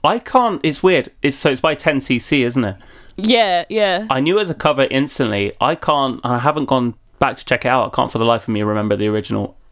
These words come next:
Speaker 1: at all. So it's just Kelsey's <laughs> version in my head right now.
Speaker 2: Yeah.
Speaker 1: But I, I don't know. It's, it's one of many
Speaker 2: Yeah.
Speaker 1: surprises I found on this record where I was like, Oh, like,
Speaker 2: Mm.
Speaker 1: there's some, some moments of very, uh, oh, what's the track where it, it's, um, it's basically, like, the most pop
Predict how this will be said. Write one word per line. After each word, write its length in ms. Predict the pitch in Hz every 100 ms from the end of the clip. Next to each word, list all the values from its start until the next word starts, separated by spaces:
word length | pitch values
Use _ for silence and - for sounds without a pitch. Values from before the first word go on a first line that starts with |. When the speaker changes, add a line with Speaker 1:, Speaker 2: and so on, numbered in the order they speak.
| -
Speaker 1:
at 300 | 113 - -
all. 320 | 107 98 143 _ -
So 380 | - 107 104 113
it's 80 | -
just 200 | - -
Kelsey's 380 | - 113 120 104
<laughs> 0 |
version 380 | 107 117 160
in 80 | 156
my 160 | 127 117
head 320 | 120 120 -
right 200 | 107 104
now. 100 | 208
Speaker 2:
Yeah. 220 | 247 254 220
Speaker 1:
But 220 | - 180 - _
I, 60 | - 156 180
I 40 |
don't 80 | 185
know. 140 | 196
It's, 120 | 135
it's 160 | - 208
one 140 | 220
of 100 | 233
many 200 | 160 160
Speaker 2:
Yeah. 60 | 156
Speaker 1:
surprises 520 | - - 135 143 110
I 140 | 95 95
found 280 | 110 101
on 120 | 98 -
this 180 | 101
record 420 | - 101 - 98 -
where 100 | 107
I 40 | 101
was 100 | 98
like, 240 | - - -
Oh, 40 |
like, 400 | 226 - - 214
Speaker 2:
Mm. 20 |
Speaker 1:
there's 180 | 190 120
some, 240 | 131 120 -
some 260 | - 123 120
moments 360 | 131 135 -
of 120 | 110
very, 440 | 101 113 120 120 113
uh, 220 | 107 104 - - - - _ _ _ -
oh, 260 | - - -
what's 220 | - -
the 100 | 147
track 500 | 139 - 135 - -
where 220 | 101 98
it, 160 | 95 - - - - _ -
it's, 340 | 117 - -
um, 460 | 113 101 92 92 95 _ _ _ - - _ _ _ _ _ _
it's 100 | -
basically, 600 | - - 226 247 - 131
like, 220 | 110 101
the 60 | 110
most 360 | 107 104 - -
pop 340 | - 107 -